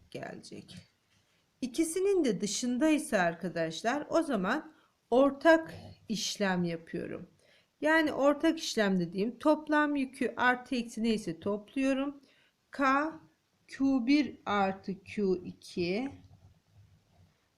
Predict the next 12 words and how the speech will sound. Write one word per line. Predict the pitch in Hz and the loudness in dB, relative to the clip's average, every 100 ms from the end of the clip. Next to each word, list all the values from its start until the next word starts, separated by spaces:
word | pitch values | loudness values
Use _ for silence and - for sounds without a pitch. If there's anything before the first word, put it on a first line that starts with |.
| _ | _
bölü | 254 254 202 180 214 233 | 0 2 2 2 0 -4
o | - 302 | -2 2
nokta | 311 285 - 277 | 2 0 0 -2
ikisinin | - 262 285 277 277 294 | -2 -4 -6 -4 -2 0
merkezinden | 277 269 269 269 240 247 254 247 240 | 2 2 0 -2 -6 -4 -2 0 0
de | 240 | 0
dört | 254 262 262 - | 2 2 0 -2
R | 185 | -2
uzaklıkta | - 165 175 135 - - - 226 277 302 - - - _ _ _ - | -2 -4 -2 -2 -6 -20 -8 -2 -2 -2 -10 -20 -20 _ _ _ -2
bölü | 247 202 220 285 294 - _ | 0 0 -2 -4 -8 -14 _
dört | 208 190 175 - - | 0 2 0 -12 -18
R. | - | -16